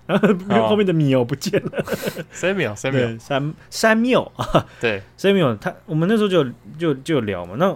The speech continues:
Speaker 1: 我，我也跟你后来就有分享，就是说，像 Samuel 这种，这种，这种团长是，真的是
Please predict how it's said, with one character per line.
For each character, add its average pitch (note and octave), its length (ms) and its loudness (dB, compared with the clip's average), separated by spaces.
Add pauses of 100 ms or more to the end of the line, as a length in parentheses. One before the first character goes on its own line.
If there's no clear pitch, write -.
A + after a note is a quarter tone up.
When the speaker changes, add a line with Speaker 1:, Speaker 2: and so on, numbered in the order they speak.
Speaker 1:
我， C3 240 -4
我 D#3 100 0
也 E3+ 120 0
跟 C#3+ 120 -2
你 B2+ 220 -2
后 C#3+ 160 0
来 A2 140 2
就 A2+ 200 -4
有 F#2 120 -8
分 A2+ 240 -6
享， F#2+ 180 -10
就 A2+ 80 -10
是 A2 60 -6
说， G2+ 280 -6 (380)
像 F3 100 0
Samuel D#3 380 0
这 B2 100 -4
种， G2 240 -6
这 C#3 120 -8
种， F#2+ 200 -6 (280)
这 C3+ 100 -4
种 F2+ 460 -6
团 A2+ 200 -6
长 F#2 220 -8
是， G2+ 320 -10
真 G#2 200 -10
的 F#2+ 40 -8
是 F#2 320 -12